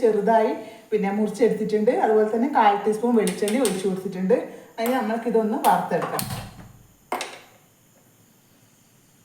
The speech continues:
ഇനി നമുക്ക് ആ ഉള്ളി വറുത്തത് കറിയിലേക്ക് ഒഴിച്ചു കൊടുക്കാം. അപ്പോൾ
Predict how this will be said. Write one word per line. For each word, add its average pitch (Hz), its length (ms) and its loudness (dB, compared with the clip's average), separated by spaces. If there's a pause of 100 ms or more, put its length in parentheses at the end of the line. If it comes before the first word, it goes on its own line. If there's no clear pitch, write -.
(960)
ഇനി 311 180 4
നമുക്ക് 254 320 6
ആ - 20 12 (100)
ഉള്ളി 247 240 4
വറുത്തത് 233 340 8 (120)
കറിയിലേക്ക് 226 540 10
ഒഴിച്ചു 226 300 6
കൊടുക്കാം. 208 340 8 (3500)
അപ്പോൾ - 160 6